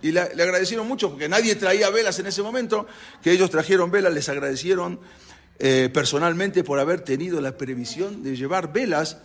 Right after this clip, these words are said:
en su viaje. Nunca se imaginaron. Mientras tanto, la familia permanecían congelados, no ab-, abrían la boca.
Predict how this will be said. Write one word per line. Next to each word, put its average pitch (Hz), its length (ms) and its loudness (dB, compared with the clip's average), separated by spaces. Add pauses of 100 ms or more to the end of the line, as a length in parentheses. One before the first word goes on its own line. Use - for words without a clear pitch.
(120)
en 135 140 -4
su 160 120 -10
viaje. 156 420 0 (260)
Nunca 208 260 -2
se 190 80 -2
imaginaron. 208 540 -2 (1000)
Mientras 180 320 4
tanto, 247 680 4 (260)
la 139 80 -4
familia 143 360 -2
permanecían 117 680 -6 (440)
congelados, - 800 -6 (140)
no 143 300 0
ab-, 123 340 2
abrían 135 440 0
la 123 120 4
boca. 131 340 0